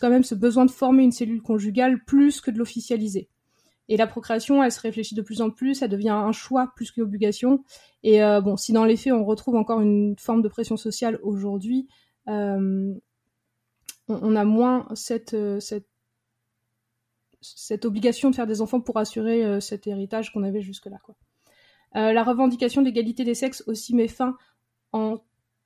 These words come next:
tout cas dans un schéma idéal, à une répartition cloisonnée et spécifique des tâches, euh, même si dans les faits on voit que là encore il y a des, il y a du chemin à parcourir. Euh, et on va davantage vers une responsabilité commune de la vie de couple.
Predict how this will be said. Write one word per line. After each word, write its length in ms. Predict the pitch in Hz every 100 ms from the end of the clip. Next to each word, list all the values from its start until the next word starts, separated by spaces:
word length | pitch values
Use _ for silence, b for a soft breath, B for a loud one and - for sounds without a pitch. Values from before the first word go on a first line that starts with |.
| -
tout 100 | 240
cas 180 | 277
dans 220 | 254 220 226
un 60 |
schéma 300 | 214 - 214
idéal, 540 | 220 202 214 233 240 220 B B
à 140 | -
une 100 | 240
répartition 560 | 254 240 247 247 247 -
cloisonnée 680 | - 277 269 254 254 247 240
et 40 |
spécifique 480 | 220 - 214 - 208
des 140 | 196 214
tâches, 340 | 240 262 - 196 _ -
euh, 120 | 202
même 160 | 202 196
si 120 | 208
dans 100 | 202
les 80 | 202
faits 100 | 220
on 60 |
voit 200 | 196 196
que 80 | -
là 140 | 196 196
encore 280 | 185 208 202
il 60 |
y 40 | 190
a 40 |
des, 140 | 175
il 140 | 190 202
y 60 |
a 40 | 214
du 100 | 220
chemin 220 | - 220
à 40 |
parcourir. 540 | 208 196 - 202 254 - b b b b -
Euh, 800 | 214 208 202 196 190 185 190 180 202 _ _ - - _ _ -
et 220 | 214 208
on 140 | 226
va 220 | 214 240 240
davantage 500 | 247 240 240 254 247
vers 140 | 226
une 100 | 214
responsabilité 640 | 220 220 240 226 202 196 240
commune 300 | 240 240 247
de 80 |
la 100 | 220
vie 80 | 214
de 60 | 208
couple. 340 | - 180 -